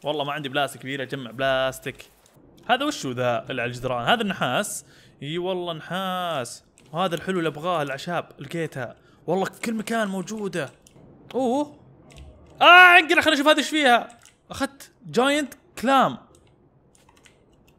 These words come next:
كلام اللي هو محار. لا تجي، لا تجي، عضة واحدة موت، عضة واحدة موت، انقلع تكفى.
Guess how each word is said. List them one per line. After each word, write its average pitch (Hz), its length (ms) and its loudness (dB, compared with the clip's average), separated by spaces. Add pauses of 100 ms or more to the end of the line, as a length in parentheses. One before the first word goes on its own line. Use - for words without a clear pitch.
(160)
كلام 269 340 2
اللي 226 120 0
هو 269 100 0
محار. 247 640 0 (1500)
لا 170 60 0
تجي، 156 180 -4
لا 160 80 4
تجي، 156 180 -2
عضة 160 200 0
واحدة 151 200 -2
موت، 151 300 -6
عضة 160 200 -4
واحدة 156 180 -2
موت، 147 220 -6
انقلع 143 220 -6
تكفى. 135 360 -8